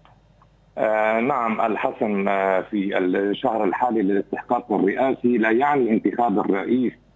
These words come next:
بقدر ما أنه من المتوقع أن يعج هذا الشهر بالاتصالات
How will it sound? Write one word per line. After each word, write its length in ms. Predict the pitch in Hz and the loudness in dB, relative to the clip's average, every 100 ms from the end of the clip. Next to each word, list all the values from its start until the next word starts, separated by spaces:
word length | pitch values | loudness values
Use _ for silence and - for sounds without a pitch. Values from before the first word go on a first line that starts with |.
| - | -12
بقدر 520 | 98 101 - 117 110 95 | -2 0 0 -2 0 0
ما 220 | 101 98 | -2 -2
أنه 280 | 127 117 113 | 0 0 0
من 180 | 101 | 0
المتوقع 880 | 101 92 95 110 120 127 117 110 104 - | -2 -4 -4 -4 -4 -4 -2 -2 -4 -2
أن 280 | 120 117 110 | -2 0 -2
يعج 520 | - 104 95 143 95 92 | 0 0 0 -2 -2 -2
هذا 200 | 107 101 | 0 -2
الشهر 400 | 82 - 123 127 | -2 -2 -2 0
بالاتصالات 880 | 95 98 92 104 101 110 123 123 | -2 -2 -4 -2 0 0 0 -2